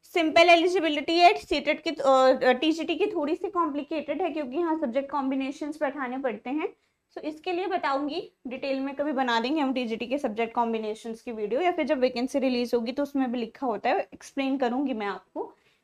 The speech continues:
But for now this is your eligibility, ओके? अगर आपने ये सब किया है तो केवीएस की प्रिपरेशन में लग जाइए। अंडरस्टूड? आगे बढ़िए। न्यू सिलेबस,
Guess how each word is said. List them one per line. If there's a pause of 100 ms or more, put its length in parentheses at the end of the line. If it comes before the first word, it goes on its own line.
(140)
But (120)
for
now (640)
this
is
your
eligibility, (260)
ओके?
अगर
आपने
ये
सब
किया
है
तो
केवीएस
की
प्रिपरेशन
में
लग
जाइए। (180)
अंडरस्टूड?
आगे
बढ़िए। (2250)
न्यू
सिलेबस,